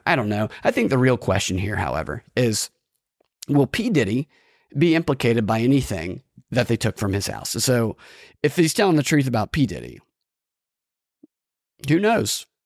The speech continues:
All we know for sure is this guy's a dumbass. Here's what police took from his house during the search. They took some U S B drives, iPhones, iPads, laptops, hard drives, a desktop,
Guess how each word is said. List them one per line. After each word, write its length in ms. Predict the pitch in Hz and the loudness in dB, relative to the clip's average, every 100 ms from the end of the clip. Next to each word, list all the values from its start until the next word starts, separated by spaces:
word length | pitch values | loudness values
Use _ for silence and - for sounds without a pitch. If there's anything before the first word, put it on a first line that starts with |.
| _ _ _ _ _ _ _ - | _ _ _ _ _ _ _ -2
All 180 | 123 | 2
we 100 | 143 | 4
know 140 | 160 156 | 4 4
for 140 | 156 | 0
sure 340 | 151 165 139 123 | 0 2 2 2
is 80 | |
this 160 | 110 113 | -2 -4
guy's 220 | 113 113 | -2 0
a 60 | 117 | -2
dumbass. 640 | 104 90 78 - - - _ _ _ _ | -2 -6 -10 -10 -8 -10 _ _ _ _
Here's 280 | - 175 220 | -2 0 2
what 140 | 214 185 | 2 2
police 240 | 175 160 | 2 2
took 160 | 160 135 | 2 2
from 140 | 131 | 2
his 100 | 120 | 2
house 260 | 113 104 - | 0 0 -2
during 300 | 151 107 95 | -2 -2 -2
the 60 | |
search. 440 | 82 85 73 - - - - - _ _ - | -6 -6 -6 -10 -14 -20 -20 -20 _ _ -2
They 100 | 160 | 0
took 320 | 143 110 - _ - | 2 -2 -4 _ -8
some 180 | 127 | 0
U 100 | 147 | 2
S 80 | 196 | 2
B 160 | - 185 | 2 2
drives, 340 | 131 117 127 | 4 2 2
iPhones, 640 | - 147 139 143 143 - - _ _ | 2 0 2 2 2 -2 -10 _ _
iPads, 520 | 180 202 185 160 143 | -2 0 2 2 0
laptops, 520 | 107 120 - 110 107 - | 0 0 2 2 2 2
hard 220 | 110 110 | 0 2
drives, 340 | 92 98 101 | 0 0 -2
a 60 | 98 | -4
desktop, 800 | 120 170 - - - 95 - | 2 2 0 -6 -6 -4 -6